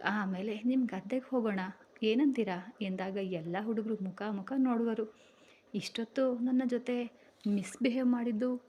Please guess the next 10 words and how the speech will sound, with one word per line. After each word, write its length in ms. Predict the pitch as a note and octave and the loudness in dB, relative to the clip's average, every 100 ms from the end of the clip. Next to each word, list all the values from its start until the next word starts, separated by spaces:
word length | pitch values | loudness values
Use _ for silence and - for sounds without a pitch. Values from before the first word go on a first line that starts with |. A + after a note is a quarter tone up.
| - | -6
ವಿಡಿಯೋ 420 | G3 G3 G3 B3+ | 0 0 2 4
ಇದೆ, 220 | G#3+ F#3 F#3+ - _ - - _ _ - - - - | 4 2 -2 -10 _ -20 -20 _ _ -20 -20 -20 0
ಅದನ್ನ 300 | A#3+ B3+ B3 A3 | 2 4 4 4
ನಾನು 260 | G#3 A3+ | 2 0
ಪೊಲೀಸರಿಗೆ 520 | B3 G#3+ G#3 G#3 G3+ | 0 2 2 2 -2
ತೋರಿಸಿ 420 | G3 A#3 A#3+ - G#3 F#3+ G3+ | 0 0 0 0 0 0 -2
ಆಮೇಲೆ 540 | G3 F#3+ F3+ G3+ G#3 B3 - - - - _ D#4+ | -2 -2 0 0 0 -2 -8 -20 -20 -20 _ 8
ನಿಮ್ 180 | D4+ A#3 | 8 8
ಜೊತೆ 200 | G3+ C4+ | 4 2
ಬರ್ತೀನಿ" 520 | G#3+ - G3+ F#3+ | 2 0 -2 -2